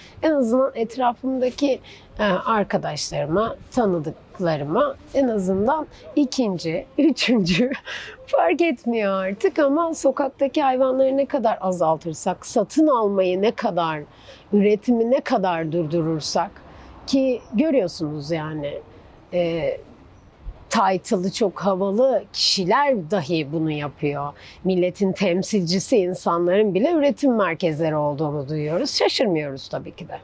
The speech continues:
Satın alınan on dört Şubat'ta, karneler gününde, doğum günlerinde, e, hediye alınan köpekler bir ay sonra sokağa bırakıyorlar.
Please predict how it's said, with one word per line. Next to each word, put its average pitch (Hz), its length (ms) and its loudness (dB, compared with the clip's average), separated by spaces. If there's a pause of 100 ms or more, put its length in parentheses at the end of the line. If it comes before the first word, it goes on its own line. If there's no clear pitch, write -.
Satın 247 380 2
alınan 175 600 0
on 254 260 2
dört 180 240 0
Şubat'ta, 139 680 -2
karneler 180 600 2
gününde, 147 540 0 (600)
doğum 233 400 2
günlerinde, 147 720 -2 (800)
e, 180 440 2
hediye 233 400 2
alınan 190 420 -2
köpekler 254 760 0
bir 285 220 4
ay 190 120 0
sonra 196 460 0 (220)
sokağa 349 460 2
bırakıyorlar. 160 580 -2